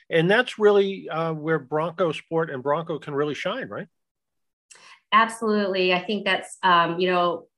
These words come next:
Speaker 2: I had my Bronco Sport over the winter here in Michigan this past year. And one of the things I noticed is it, I felt more, like, very confident in my vehicle. It's probably one of the most confident I've ever felt in a vehicle.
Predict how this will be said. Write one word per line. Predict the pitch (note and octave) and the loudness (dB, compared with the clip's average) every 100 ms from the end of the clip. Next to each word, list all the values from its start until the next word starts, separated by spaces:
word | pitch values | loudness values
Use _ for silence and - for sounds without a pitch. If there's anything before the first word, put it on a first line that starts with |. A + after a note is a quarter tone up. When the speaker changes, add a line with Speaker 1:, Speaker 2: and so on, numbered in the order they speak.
| - | 0
Speaker 2:
I | F#3+ | 0
had | G#3+ G3+ | 2 -2
my | |
Bronco | F#3+ F#3+ | -2 -2
Sport | F#3 - F#3+ F#3 | -4 -4 -4 -2
over | F3+ F#3 | -4 -2
the | F3+ | -2
winter | F#3 F3+ F#3 F3 | -2 -2 0 0
here | F3 F3+ F3 | 0 -2 -2
in | E3+ E3+ | -2 -4
Michigan | F3+ - F3+ D#3+ D#3 F3 E3+ | -4 -6 -6 -4 -2 -4 -4
this | E3 | -8
past | - D3+ E3+ - | 2 2 2 -8
year. | D3 D3 E3+ - _ _ _ _ | -6 -4 -6 -10 _ _ _ _
And | F#3+ F3+ F3+ F3+ | 0 2 2 0
one | F#3 F3+ F#3+ | -2 -2 0
of | F#3+ | 0
the | F#3 | 0
things | F#3 F3+ F3 E3+ | 0 0 0 -2
I | - E3+ | -2 0
noticed | F3 F#3+ D#3 D#3+ - | 0 2 0 -2 -4
is | C3+ D3+ D#3 D3+ _ _ _ _ - | -6 -4 -4 -8 _ _ _ _ 0
it, | E3+ E3+ - | 0 0 4
I | F3+ F#3 A#3 | 6 6 2
felt | - G3 F#3+ F#3+ | -4 -2 0 0
more, | F#3+ F3+ F#3 F#3 - | -2 -2 -2 -4 -8
like, | E3+ | -8
very | D#3+ E3 F3+ B3+ B3+ A#3+ | -8 -14 -2 2 4 2
confident | A#3 - G#3 G#3 F3+ E3 D3+ | 0 0 0 0 -2 -4 -2
in | F3+ | -2
my | E3 | -2
vehicle. | D#3+ E3 E3+ D3 C#3 D#3 | -2 -4 -4 -2 -2 -2
It's | - | -2
probably | F3 F3+ | -2 0
one | F3+ E3+ | -2 0
of | |
the | F#3 | 0
most | G#3 - | 0 -2
confident | E3 E3 D#3+ D3+ | -4 -4 -4 -4
I've | |
ever | D#3+ D#3+ | -4 -4
felt | D#3+ D3+ | -4 -4
in | E3 | -6
a | |
vehicle. | D#3 D#3+ D3+ D#3+ D#3+ | -6 -8 -2 -2 -2